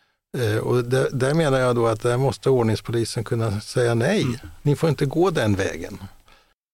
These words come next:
Speaker 2: Det var väl det man gjorde också. Man, till slut så ledde man väl om den demonstrationen som var för några år sedan.
Speaker 1: Ja,
Speaker 2: Så att de tog en
Speaker 1: ja,
Speaker 2: annan väg.
Speaker 1: det kanske var så. Jag
Speaker 2: Ja.
Speaker 1: kommer inte ihåg det. Men, men det var ju diskussion om de fick göra det eller inte, va?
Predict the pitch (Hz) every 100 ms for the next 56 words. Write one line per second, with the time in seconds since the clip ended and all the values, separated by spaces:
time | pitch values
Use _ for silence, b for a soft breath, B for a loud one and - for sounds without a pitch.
0 | _ - 139 143 175 190 147 123 131 143
1 | 120 101 87 - - 120 123 135 - -
2 | _ _ - 165 - - 170 - 160 175
3 | 185 - 165 147 135 135 127 127 131 160
4 | 175 127 113 110 113 113 - 131 139 110
5 | 113 113 120 135 - 160 151 123 117 -
6 | - - - 120 135 143 151 151 143 147
7 | 139 143 123 113 - - 131 127 135 113
8 | 127 135 - 104 107 123 123 120 110 104
9 | 120 107 104 107 107 120 120 117 120 123
10 | 117 113 - - 139 160 147 117 113 120
11 | 110 117 107 110 104 160 135 92 95 98
12 | - - 107